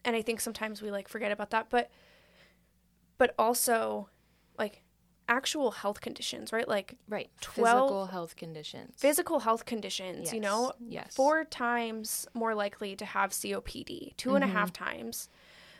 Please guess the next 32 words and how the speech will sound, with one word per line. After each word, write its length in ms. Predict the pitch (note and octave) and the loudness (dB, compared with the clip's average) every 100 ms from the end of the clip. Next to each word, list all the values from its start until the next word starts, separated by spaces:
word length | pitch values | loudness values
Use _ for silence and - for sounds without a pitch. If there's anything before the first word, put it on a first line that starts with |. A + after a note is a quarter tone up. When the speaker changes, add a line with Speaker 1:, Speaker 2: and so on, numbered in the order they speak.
| - | -2
Speaker 1:
um, 500 | A#3+ A#3 A3 A#3+ B3+ - _ _ _ _ _ - | 4 4 2 -4 -10 -14 _ _ _ _ _ 8
oh, 240 | B3+ A#3+ - | 10 10 4
a 60 | |
person 300 | A#3+ B3 A#3+ | 4 4 4
with 100 | A3 | -2
four 220 | - G#3+ | 0 0
or 40 | G3+ | 0
more, 160 | G#3+ | -4
excuse 300 | A#3 - A#3 | -6 -8 -8
me, 200 | A#3+ B3 A#3 - _ _ - | -8 -8 -10 -20 _ _ 2
um, 380 | A#3+ G#3 G3 - _ - | 4 4 0 -12 _ 6
is 200 | A3 - | 6 4
two 160 | B3+ | 0
and 100 | A3 | 0
a 20 | |
half 160 | G3+ F#3+ | 0 -6
times 260 | G#3 G#3 A3+ | -8 -8 -4
as 160 | G#3 | -4
likely 280 | G#3 - A3+ | -4 -6 -8
to 60 | G#3+ | -6
have 120 | A3 | -6
C 140 | - | -6
O 40 | - | -8
P 140 | B3 | -12
D, 140 | - | -8
right? 140 | A#3+ A#3+ | -2 0
Like, 120 | A3 | 2
that 140 | D4 E4 | 4 4
is 200 | F3 F3 | 2 -2
Speaker 2:
Mm-hmm. 100 | - - - | -8 -8 -2
Speaker 1:
that's 360 | F4+ - - | -2 -2 -4
huge 420 | C4+ C4+ A#3 G#3+ | 0 0 0 -4